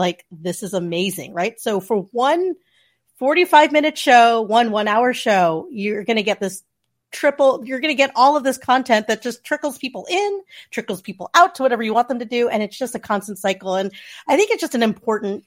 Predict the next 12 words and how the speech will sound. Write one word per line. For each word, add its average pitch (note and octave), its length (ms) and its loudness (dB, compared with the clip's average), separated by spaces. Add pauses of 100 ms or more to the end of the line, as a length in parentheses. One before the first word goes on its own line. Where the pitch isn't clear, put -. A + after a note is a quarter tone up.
uh, D#3+ 340 0
important G3 520 -4
for F3+ 180 -4
getting F#3 300 -4
people G3 240 -8
into F#3+ 120 -4
your E3 120 -8
funnel, F3 380 -4
into F#3 200 -8
your E3 100 -6
sales F3+ 320 -8
funnel. E3+ 340 -10